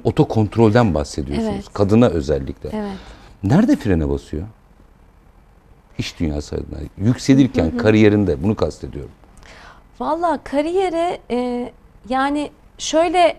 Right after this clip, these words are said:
Speaker 2: otokontroller bir kere yapmak zorundasınız. Duygularınızı belli etmemenizle ilgili mesela size bayağı bir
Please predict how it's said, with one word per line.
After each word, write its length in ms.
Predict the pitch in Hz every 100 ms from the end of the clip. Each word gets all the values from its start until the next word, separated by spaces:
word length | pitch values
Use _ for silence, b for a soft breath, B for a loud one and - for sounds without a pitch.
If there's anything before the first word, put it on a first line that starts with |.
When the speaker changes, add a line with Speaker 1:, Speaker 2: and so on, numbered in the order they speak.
| -
Speaker 2:
otokontroller 1600 | 233 - 294 294 - - 262 262 294 285 277 311 359 - - - - _ _
bir 40 | -
kere 240 | - 285
yapmak 420 | 294 269 277 311
zorundasınız. 960 | - 254 262 269 277 - 190 311 - - b b b b b 240
Duygularınızı 920 | 277 269 320 349 359 330 277 294 494 - - -
belli 300 | 262 285 302
etmemenizle 840 | 311 370 330 262 214 196 196 202 202
ilgili 240 | 202 262
mesela 540 | 262 233 240 269 359
size 300 | - 240 262
bayağı 380 | 277 277 220 214
bir 180 | 302